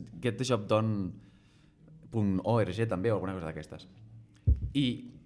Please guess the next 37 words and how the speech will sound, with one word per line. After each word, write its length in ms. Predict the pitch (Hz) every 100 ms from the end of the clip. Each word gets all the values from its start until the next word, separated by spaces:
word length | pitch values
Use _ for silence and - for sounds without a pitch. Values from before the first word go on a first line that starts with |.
| - -
es 160 | 117
tracta 300 | - 156 160
de 280 | 156 147 170 - -
trobar 280 | 139 131 156
la 80 |
proposició 420 | 156 131 117 117 151
darrere 220 | 139 143
del 80 | 123
teu 100 | 123
producte, 400 | 101 110 - 110 - - - -
que 360 | 127 117 - - -
molt 300 | 139 143 156
més 120 | 156
efectiu 580 | 147 123 - 180 214 214 - - -
que 160 | 120 123 -
típiques, 480 | 113 127 135 - -
mm, 420 | 120 110 107 104 -
mil 140 | 120 120
enquestes 480 | 117 120 113 120 117
a, 400 | 107 101 101 - - -
de 140 | 101
què 120 | 117
voldries 300 | 117 113 107
que 60 | 110
tingués 200 | 104 98
el 60 | 101
meu 100 | 113
producte, 400 | 160 175 165 170
o 300 | 143 113 113
és 140 | 123
simplement, 400 | 131 131 101 92 113
la 100 | 117
gent 120 | 160
ho 60 | 156
compra 220 | 175 202
per 260 | - - 110
això. 280 | 107 101